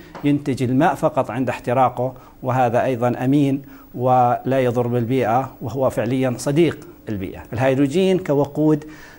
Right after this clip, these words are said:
آه، صديق للبيئة ومناسب للاستخدام، ولكن المشكلة في إنتاجه. لذلك نرجع إلى المثال الذي قبليه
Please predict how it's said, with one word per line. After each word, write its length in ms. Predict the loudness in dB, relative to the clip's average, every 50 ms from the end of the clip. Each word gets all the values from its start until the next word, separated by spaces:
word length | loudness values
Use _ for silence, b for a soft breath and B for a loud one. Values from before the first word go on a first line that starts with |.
| B B -2
آه، 220 | 0 2 2 2 0
صديق 460 | 0 -2 -2 0 2 0 0 0 -2
للبيئة 600 | -2 0 0 0 0 0 2 2 2 0 -2 -6 -6
ومناسب 640 | -4 -2 0 0 2 0 0 0 -2 -4 -4 -4 -4
للاستخدام، 580 | -4 -6 -6 -6 -6 -8 -4 0 0 0 0 -2 -6 -2
ولكن 340 | 2 2 2 4 4 2 4
المشكلة 520 | 4 2 0 -2 -4 -4 -2 -2 0 0
في 260 | -2 -2 -2 -2 0 -2
إنتاجه. 380 | -2 -2 -4 -4 -4 -6 -10 -16 -18 -20 -20 -20 B B B B B B B B
لذلك 500 | 0 4 4 6 6 4 2 0 -4 -8 -2
نرجع 400 | 0 0 2 2 2 2 2 2
إلى 300 | 2 0 0 2 2 2
المثال 400 | 0 0 -2 -2 0 2 2 4
الذي 240 | 4 4 2 2 0
قبليه 480 | 0 0 -2 -2 0 2 2 2 2